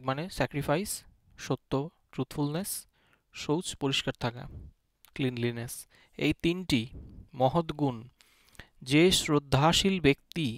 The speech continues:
এই তিনটি গুণ প্রাপ্ত হন, তিনি আমার প্রিয়।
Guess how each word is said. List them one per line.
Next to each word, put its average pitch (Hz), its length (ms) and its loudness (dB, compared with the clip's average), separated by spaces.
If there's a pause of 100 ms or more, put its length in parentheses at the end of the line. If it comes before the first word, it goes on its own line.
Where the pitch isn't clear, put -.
(160)
এই 147 220 4 (120)
তিনটি 180 400 -2
গুণ 143 280 -6
প্রাপ্ত - 380 2 (140)
হন, 143 300 10 (960)
তিনি 135 260 -6 (400)
আমার 113 280 -2
প্রিয়। 170 320 2